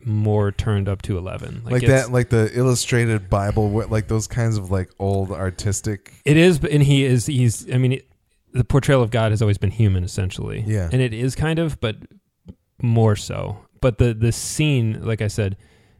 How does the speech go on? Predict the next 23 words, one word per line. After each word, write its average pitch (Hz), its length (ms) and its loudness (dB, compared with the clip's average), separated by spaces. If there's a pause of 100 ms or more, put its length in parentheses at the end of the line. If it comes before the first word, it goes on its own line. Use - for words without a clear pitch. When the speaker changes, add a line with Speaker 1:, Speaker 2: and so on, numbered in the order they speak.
(280)
Speaker 1:
just - 380 -2
changes 107 640 2
when 101 120 -2
he's 95 160 -4
there. 104 340 -8 (220)
Speaker 2:
Interesting. 85 240 -8
Speaker 1:
Even 147 240 4
if 117 100 2
it's 117 100 -2
just - 260 -2
his 113 120 -2
arm 110 360 -4
in 107 80 -2
the 107 60 0
scene, 113 220 -2
or 143 300 6
he's 117 220 2
off 117 340 0
panel 113 360 0
talking 113 480 -2
to 131 140 0
a 131 60 -2
character, 143 520 -4